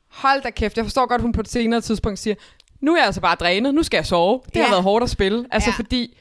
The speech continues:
Speaker 1: hun gør det så godt.
Speaker 2: Åh.
Speaker 1: Jeg tror, at når vi når til, at hun bliver forræder, og hvis jeg skulle gætte med på det, så ville jeg ikke gætte, at hun var forræder. Hendes opførsel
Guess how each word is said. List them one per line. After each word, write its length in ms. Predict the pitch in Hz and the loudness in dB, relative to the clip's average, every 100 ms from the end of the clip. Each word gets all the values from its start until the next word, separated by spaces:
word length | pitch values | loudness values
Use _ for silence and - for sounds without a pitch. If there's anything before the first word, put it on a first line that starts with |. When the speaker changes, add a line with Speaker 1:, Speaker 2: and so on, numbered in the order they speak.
| _ | _
Speaker 1:
hun 440 | - - 240 233 220 _ _ - | -6 0 2 0 -6 _ _ -2
gør 200 | 190 196 | 2 2
det 160 | 240 - | -2 -8
så 300 | - - 233 | -6 0 0
godt. 280 | 185 143 - - | 0 -6 -6 -14
Speaker 2:
Åh. 60 | 226 208 175 | -14 -12 -2
Speaker 1:
Jeg 160 | 233 240 | -2 0
tror, 340 | 277 269 - 220 | 0 2 2 -2
at 100 | 220 | -4
når 120 | 208 | -2
vi 80 | 226 | 0
når 200 | 262 240 | 0 0
til, 160 | 269 | 0
at 80 | 233 | 0
hun 160 | 233 226 | 2 0
bliver 120 | 226 | -4
forræder, 460 | 208 180 190 175 202 _ _ 208 | -4 -2 -2 -2 -8 _ _ -2
og 60 | |
hvis 120 | 196 220 | -2 -2
jeg 100 | 214 | -4
skulle 180 | 208 | -6
gætte 220 | 214 196 202 | -4 -2 0
med 200 | 208 240 | 0 2
på 160 | 214 | 0
det, 100 | 190 | -2
så 80 | 233 | -2
ville 80 | 208 | 0
jeg 40 | 202 | -2
ikke 120 | - | -2
gætte, 260 | 226 226 | -4 -4
at 60 | 180 | -8
hun 120 | 170 | -8
var 60 | 143 | -10
forræder. 340 | - 156 143 - - | -8 -6 -6 -6 -4
Hendes 340 | 240 220 - _ - | -2 -2 -4 _ -2
opførsel 580 | 220 170 - 180 175 | 0 0 -2 -4 -4